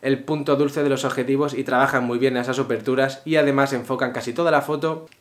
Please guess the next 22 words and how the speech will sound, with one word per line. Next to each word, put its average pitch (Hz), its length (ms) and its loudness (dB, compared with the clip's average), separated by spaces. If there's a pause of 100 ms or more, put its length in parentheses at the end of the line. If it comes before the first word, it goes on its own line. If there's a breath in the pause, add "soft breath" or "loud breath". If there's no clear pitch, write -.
y 170 100 2
nos 147 160 2
dan 147 220 2
una 147 340 0
muy 139 360 2
buena 135 520 0
nitidez. 110 720 -6 (160)
Entonces 190 520 2
hay 160 240 2
que 165 80 0
tener 151 340 0
estas 147 220 -4
cosas 147 280 -2
en 131 120 -2
cuenta 139 340 0
a 123 160 0
la 123 100 6
hora 139 140 4
de 127 60 4
hacer 139 200 0
nuestras 135 520 0
fotografías. 110 760 -2